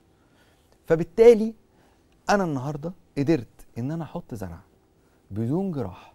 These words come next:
في تلاتين ثانيه من غير ما اعمل خطوات مقاسات عشان اعمل دليل جراحي. اعمل، قدرت اشوف، ودي ميزه كانت حلم،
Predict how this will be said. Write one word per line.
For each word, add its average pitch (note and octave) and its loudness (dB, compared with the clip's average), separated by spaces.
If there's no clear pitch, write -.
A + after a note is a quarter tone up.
في - -14
تلاتين D3 -8
ثانيه F#2 -12
من G#2+ -6
غير D#3+ -8
ما F3+ -8
اعمل D#3 -10
خطوات C3+ -10
مقاسات A#2+ -12
عشان A#2+ -14
اعمل C#3+ -10
دليل D3+ -6
جراحي. D3 -4
اعمل، F#3 -6
قدرت F3+ -2
اشوف، A#3 -2
ودي D3 -4
ميزه G3 -2
كانت B2+ -8
حلم، D3+ -6